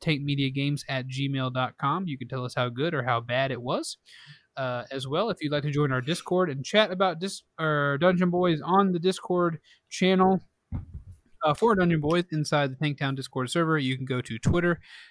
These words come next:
uh, you know, twitter dot com slash taint media games, and you can see a pinned tweet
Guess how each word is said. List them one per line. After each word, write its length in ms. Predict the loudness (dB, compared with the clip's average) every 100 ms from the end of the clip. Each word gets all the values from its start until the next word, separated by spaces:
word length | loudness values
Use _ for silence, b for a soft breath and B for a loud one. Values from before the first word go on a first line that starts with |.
| B -6
uh, 760 | -2 -2 -2 -2 -2 -4 -6 -10 _ _ -10
you 100 | -6
know, 60 |
twitter 260 | -4 -2 -2
dot 180 | -2 -2
com 220 | -2 -4
slash 240 | -4 -6 -4
taint 200 | -8 -6
media 260 | -4 -4
games, 580 | 0 0 0 0 -4 -6 _ b b b -12
and 440 | -8 -6 -6 -8
you 180 | -8 -8
can 240 | -6 -6 -6
see 220 | -4 -4
a 60 |
pinned 460 | 4 6 6 4 0 0
tweet 320 | 0 0